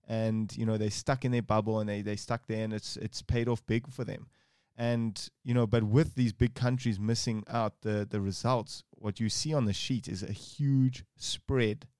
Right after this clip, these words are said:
of medals. You know, there are fourteen medals at the Olympic Games, uh, for rowing, uh, gold medals. And there are twelve, uh, eleven countries that shared gold medals.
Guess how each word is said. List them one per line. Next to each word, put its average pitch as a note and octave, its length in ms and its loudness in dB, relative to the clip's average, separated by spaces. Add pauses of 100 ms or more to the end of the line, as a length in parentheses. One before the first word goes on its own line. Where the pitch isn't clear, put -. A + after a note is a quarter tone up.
(140)
of G#2+ 160 0
medals. G#2 540 -4 (320)
You B2 80 -4
know, B2 80 4
there B2+ 120 6
are C3 120 -2
fourteen D3+ 500 0
medals A2 360 2
at A2 120 -2
the A2 120 2
Olympic G#2+ 340 -2
Games, G#2 440 -2 (120)
uh, G#2 100 0
for G#2 180 -4
rowing, G#2+ 400 -2 (240)
uh, A2 100 -2
gold G#2 260 0
medals. - 380 -8 (440)
And A#2+ 340 6 (320)
there A#2+ 260 6
are A#2 340 4 (240)
twelve, C#3+ 520 8
uh, B2+ 120 10
eleven C3 520 6
countries B2+ 640 -4 (100)
that A#2 120 -2
shared C3 280 2
gold A#2 200 0
medals. - 420 -2